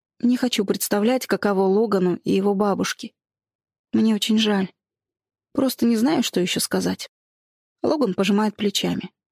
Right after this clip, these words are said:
Такова жизнь. В его голосе звучит горечь, но становится понятно, что он уже давно с этим смирился. Я колеблюсь. Разговор стал слишком личным. Не знаю, стоит ли дальше копаться в этой теме,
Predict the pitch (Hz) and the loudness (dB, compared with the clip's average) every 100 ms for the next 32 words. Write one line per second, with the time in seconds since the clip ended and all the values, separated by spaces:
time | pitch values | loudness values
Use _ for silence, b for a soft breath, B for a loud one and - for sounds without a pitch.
0 | _ _ - 202 202 208 202 214 208 240 | _ _ -6 -4 -2 0 0 0 0 0
1 | 233 185 - _ _ _ _ _ _ _ | 0 -2 -4 _ _ _ _ _ _ _
2 | - 208 220 233 220 247 233 220 214 214 | -2 0 2 2 2 0 0 0 0 0
3 | - 190 226 269 - - - _ _ _ | 0 0 0 0 0 -4 -6 _ _ _
4 | _ _ _ 247 - 262 294 285 - - | _ _ _ -2 2 2 2 2 0 0
5 | 226 254 294 220 196 - 208 214 214 208 | 2 2 2 0 0 0 2 2 2 2
6 | 196 196 190 208 226 196 - 190 - 202 | 2 2 2 0 0 -2 0 -2 0 0
7 | 208 185 180 - - _ _ _ _ _ | 2 0 -2 -8 -10 _ _ _ _ _
8 | _ _ _ - 196 - 240 202 190 190 | _ _ _ -2 -2 0 0 0 -2 -4
9 | - _ _ _ _ 220 214 190 220 226 | -6 _ _ _ _ -2 -2 0 0 0
10 | 233 - 208 - 214 220 - 220 233 226 | 0 0 -2 0 0 0 0 2 2 0
11 | - - - _ _ _ 240 254 247 311 | -2 -4 -8 _ _ _ 0 2 2 2
12 | 294 196 - 233 220 208 202 294 - 180 | 2 0 0 0 2 0 2 0 0 -2
13 | 190 190 190 196 196 196 - 294 294 190 | -2 -2 0 0 2 0 0 2 2 0